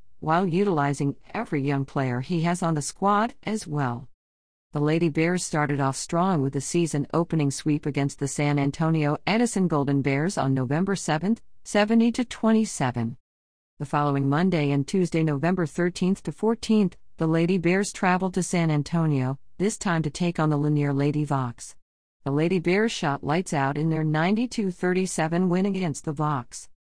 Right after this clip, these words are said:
Friday dished out twenty-two points, including six three-pointers,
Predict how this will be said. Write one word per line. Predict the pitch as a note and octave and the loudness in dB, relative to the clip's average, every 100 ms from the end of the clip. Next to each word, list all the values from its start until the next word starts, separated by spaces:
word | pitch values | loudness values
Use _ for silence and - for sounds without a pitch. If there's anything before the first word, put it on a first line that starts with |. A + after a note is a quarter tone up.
| _ _ _ | _ _ _
Friday | - E3+ F3+ D#3+ | 2 4 4 2
dished | D#3+ E3+ F3 | 2 0 0
out | D#3+ - | 0 0
twenty-two | F3+ F3+ E3 F#3+ | 0 0 2 0
points, | E3+ F3 D#3 C3 - | 0 0 0 -2 -2
including | E3 - F#3 D3+ C#3 | -4 2 2 2 -2
six | - G3 - | -2 -4 -4
three-pointers, | - F3 G3+ F#3 G3+ F3 C3 - | -4 -2 -2 0 2 2 -2 -4